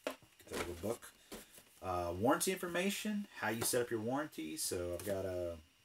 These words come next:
we'll have to do that. Um, another valve stems. Um, looks like a plug-in, so you can plug your digital screen in.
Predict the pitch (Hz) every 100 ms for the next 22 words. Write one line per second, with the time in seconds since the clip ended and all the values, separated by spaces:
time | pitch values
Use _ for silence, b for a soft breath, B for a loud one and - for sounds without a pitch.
0 | - 82 80 85 82 90 135 - - -
1 | - B B B B - - - 92 90
2 | 90 90 98 90 156 - 185 175 - -
3 | B B B B B B B B - 117
4 | 117 113 110 110 107 - - 139 131 131
5 | 131 123 - 113 101 - 117 104 107 104
6 | 101 - 104 101 107 143 139 139 135